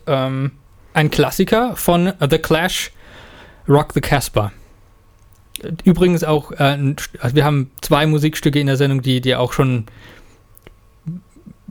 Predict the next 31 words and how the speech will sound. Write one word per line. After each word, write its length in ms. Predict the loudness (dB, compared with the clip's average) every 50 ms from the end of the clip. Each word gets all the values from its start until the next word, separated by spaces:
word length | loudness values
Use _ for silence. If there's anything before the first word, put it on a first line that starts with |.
| -20 -20 _ _ -20 -20 -20 -16 -12 -12 -12 -14 -14 -16 -2
falsch 320 | 0 0 2 2 0 -2
verwendet 460 | -2 0 0 2 2 0 0 0 0
wurden, 340 | -2 -2 -2 -2 -4 -6 -8 -10 -18 -20 -20 -20 -8 -6
sag 140 | -4 -4
ich 60 | -2 -2
mal. 140 | -2 0
Rock 200 | 0 0 0 2 0 -2
the 60 | -2
Casbah, 540 | 0 0 -2 -2 0 0 2 2 2 0 -2 -6 -12 _ _ _ _ -20 -20 -20 -20 _ _ _ -20 -20 _ _ _ -20 _ -20 -12 -12 -8 -6 -6 0
da 140 | 2 2 2
hat, 160 | 2 0 -4 -8 -16 _ -18 -4
also 160 | 0 0 0
laut 380 | 2 2 2 0 0 0 2 0
Joe 160 | 0 0 0
Strummer 340 | 0 0 0 2 2 0 0
heißt 240 | 0 0 -2 0 -2
es, 80 | -2
da 120 | 0 0 0
ging's 200 | 0 -2 -2 0
darum, 380 | 0 0 0 0 0 0 0
dass 160 | -2 -2 0
sozusagen 480 | 0 0 0 0 0 0 0 0 0 -4
sich 180 | -6 -10 -6 -6
das, 220 | -4 -6 -6 -4 0
also 200 | 0 2 2 0 -2 -8 -8
inspiriert 640 | 0 2 2 4 4 2 0 2 0 0 0 0 -2
hat 120 | -2 0
ihn 220 | 0 0 0 0 -2 -4 -10 -14 -14 -12 -6 -2 0
der 80 | 0
Verbot, 540 | 0 0 -2 0 2 2 2 2 0 -6 -8 -2
der 200 | -2 0 0 -2